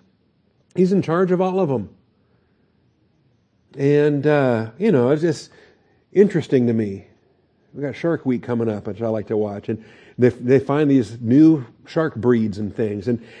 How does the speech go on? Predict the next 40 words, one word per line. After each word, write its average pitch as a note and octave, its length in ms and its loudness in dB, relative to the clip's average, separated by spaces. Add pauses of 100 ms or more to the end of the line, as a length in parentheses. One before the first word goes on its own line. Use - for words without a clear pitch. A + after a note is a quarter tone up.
and C3+ 100 0
they're C3+ 120 4
so F#3 280 4
deep, F#3+ 520 2 (500)
and D3 160 2
they're D#3+ 140 8
in F3 100 6
such C#3 340 -2
darkness. D3+ 760 -4 (320)
And A#2+ 100 0
we D#3+ 60 4
didn't G#3 140 6
even F#3+ 160 8
know G3 120 6
they F#3 120 8
existed C#3+ 580 2
twenty C#3+ 240 -4
years A#2+ 240 0
ago, A2 240 2
but A#2+ 160 0
we've C3 180 2 (240)
found F#3 260 2
them C3 140 2
now A#2 280 0
with A#2 180 0 (540)
submarines C#3 680 2
and A2+ 500 -2
probes. C#3 540 2
And, A2 300 -4
and, A#2 500 -4
you C#3+ 120 -4
know, B2+ 160 0
we B2 160 -2
send D3 260 -2
these C3 280 -4 (520)
things C3 240 0
down B2 280 0
there, A#2+ 220 -2
and A#2 80 -4
they're A#2 200 -6